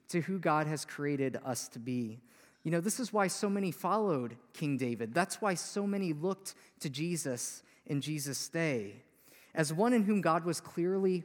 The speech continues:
working miracles and the descendant of David, the crowd was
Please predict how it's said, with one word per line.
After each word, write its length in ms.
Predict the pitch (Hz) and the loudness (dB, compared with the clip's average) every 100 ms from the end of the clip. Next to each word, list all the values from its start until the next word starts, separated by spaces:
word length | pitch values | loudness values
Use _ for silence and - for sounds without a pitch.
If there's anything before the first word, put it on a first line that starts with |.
| - | -4
working 460 | 143 147 147 139 127 | 0 0 2 0 2
miracles 500 | 135 135 135 123 151 | 2 0 -2 -6 -2
and 120 | 143 | -4
the 60 | |
descendant 520 | 143 160 - 190 190 131 | -4 -6 -4 -2 -2 -4
of 160 | 131 | -4
David, 320 | 127 131 131 | -2 -2 -2
the 100 | 127 | -4
crowd 580 | 139 - 196 214 247 247 - - - | -6 -2 0 2 2 -2 -6 -16 -10
was 360 | 170 175 170 | 2 4 4